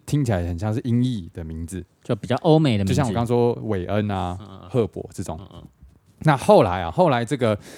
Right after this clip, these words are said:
Speaker 1: 台风的命名，从两千年以后啊，有一改了一个规则，就是以在这个，这个北太平洋的这些周遭的国家，
Speaker 2: 嗯。
Speaker 1: 大概有十四个国家，然后一起轮流命名。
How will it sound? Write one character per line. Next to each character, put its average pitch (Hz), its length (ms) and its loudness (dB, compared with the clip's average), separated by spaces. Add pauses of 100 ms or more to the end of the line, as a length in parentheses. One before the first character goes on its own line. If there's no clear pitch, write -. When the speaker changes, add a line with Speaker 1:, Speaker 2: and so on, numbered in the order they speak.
(180)
Speaker 1:
台 135 120 0
风 156 140 2
的 147 60 2
命 147 160 2
名， 92 180 0
从 123 140 0
两 117 180 2
千 131 140 2
年 117 120 2
以 87 80 0
后 101 140 2
啊， 85 160 0
有 101 140 2
一 117 60 0
改 92 240 -4
了 92 140 -2
一 104 40 -2
个 95 60 -4
规 143 200 2
则， 104 220 -10 (360)
就 156 120 2
是 156 120 0
以 107 80 0
在 139 160 2
这 127 120 0
个， 107 200 0 (280)
这 127 100 -4
个 113 100 2
北 104 200 0
太 143 180 2
平 110 160 0
洋 98 160 -2
的 92 340 -2
这 135 140 0
些 117 340 2 (140)
周 143 220 6
遭 139 120 4
的 127 80 4
国 92 240 0
家， 90 300 -4 (220)
Speaker 2:
嗯。 131 180 2
Speaker 1:
大 135 80 2
概 139 100 2
有 110 80 2
十 - 220 -6
四 - 180 -2
个 104 120 2
国 87 180 -4
家， 80 240 -12 (340)
然 113 140 0
后 113 100 0 (540)
一 214 160 4
起 90 340 -6 (120)
轮 113 200 2
流 110 140 4
命 113 180 0
名。 85 160 -8